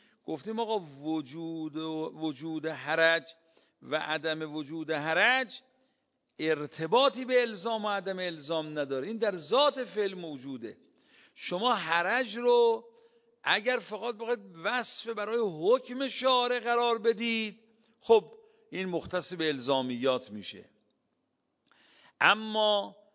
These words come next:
اگه گفتیم آقا نه، در خود فعل، هذا الفعل حرجیون، این فعل به ذات، مع قطع النظر عن تعلق الحکم،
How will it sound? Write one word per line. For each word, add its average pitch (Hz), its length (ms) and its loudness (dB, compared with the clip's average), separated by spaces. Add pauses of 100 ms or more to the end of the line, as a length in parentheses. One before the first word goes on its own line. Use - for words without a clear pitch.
(160)
اگه 180 280 -2
گفتیم 214 240 0
آقا 226 160 0
نه، 214 160 -2
در 190 140 0
خود 196 340 -2
فعل، 135 380 -6 (340)
هذا 151 420 2
الفعل 147 560 -4
حرجیون، 110 1000 -6 (840)
این 175 300 0
فعل 185 720 6 (680)
به 151 140 0
ذات، 160 840 2 (360)
مع 165 240 -2
قطع 226 480 -4
النظر 196 580 -2
عن 180 260 -6
تعلق 175 580 -4
الحکم، 254 760 6